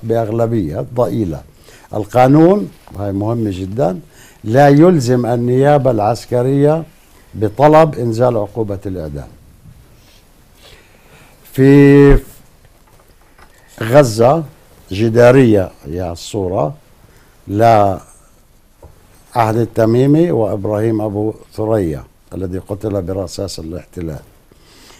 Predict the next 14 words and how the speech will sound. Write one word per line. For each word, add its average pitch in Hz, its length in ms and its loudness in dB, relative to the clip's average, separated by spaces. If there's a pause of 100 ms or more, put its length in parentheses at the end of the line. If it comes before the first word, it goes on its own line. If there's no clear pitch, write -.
(240)
الجهاد 107 460 -2
الإسلامي 131 580 -2
ينضم 117 560 -2
إلى 120 420 -2 (140)
إطلاق 120 380 -4
الصواريخ 110 640 -6
من 117 200 -6
غزة، 90 340 -4 (520)
والطريق 120 800 -4 (540)
إلى 107 300 -2
جولة 127 480 2
جديدة 113 540 -2
من 110 220 -4
الحرب 127 500 -4